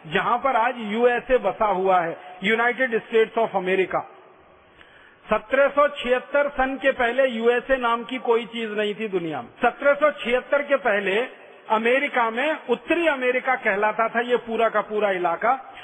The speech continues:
और यहाँ पर छोटे बड़े कुल मिलाकर बड़े राज्य थे तेरह और छोटे राज्य थे बाईस। ऐसा ये पूरा इलाका था, उत्तरी अमेरिका का था। इस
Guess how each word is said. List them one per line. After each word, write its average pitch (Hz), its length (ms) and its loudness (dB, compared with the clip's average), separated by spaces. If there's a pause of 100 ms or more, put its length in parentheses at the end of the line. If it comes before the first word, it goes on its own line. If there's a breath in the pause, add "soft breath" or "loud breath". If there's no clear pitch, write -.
(100)
और 269 160 2
यहाँ 254 280 0
पर 294 200 2
छोटे 254 440 2
बड़े 277 300 2
कुल 285 300 -2
मिलाकर 233 480 0 (300 loud breath)
बड़े 254 280 6
राज्य 247 380 -2
थे 247 180 0
तेरह 240 420 4 (320)
और 233 160 2
छोटे 240 380 2
राज्य 233 300 -2
थे 226 200 0
बाईस। 196 320 -2 (320 loud breath)
ऐसा 240 340 0
ये 285 140 -2
पूरा 254 300 -2
इलाका 214 360 -2
था, 240 140 2
उत्तरी 233 280 -4
अमेरिका 196 500 0
का 202 160 -4
था। 233 180 -6 (300)
इस 285 120 0